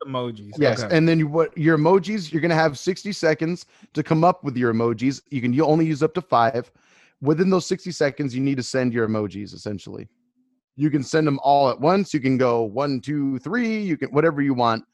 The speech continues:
Speaker 2: but no more than five emojis per message, okay? Or no
Speaker 1: Okay.
Speaker 2: more than five emojis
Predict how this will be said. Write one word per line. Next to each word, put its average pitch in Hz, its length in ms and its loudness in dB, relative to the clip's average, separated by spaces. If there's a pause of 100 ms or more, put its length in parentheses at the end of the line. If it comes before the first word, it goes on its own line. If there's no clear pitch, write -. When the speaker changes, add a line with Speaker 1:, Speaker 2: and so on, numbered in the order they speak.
(500)
Speaker 2:
but 147 320 2 (160)
no 151 160 4
more 156 180 4
than 131 160 2
five 117 360 -2 (440)
emojis 113 400 -8
per - 140 -14
message, 98 380 -12
okay? 120 240 -6 (680)
Or 135 200 4
no 139 80 2
Speaker 1:
Okay. 180 80 4
Speaker 2:
more 190 120 4
than 175 140 2
five 160 240 4
emojis 147 400 -2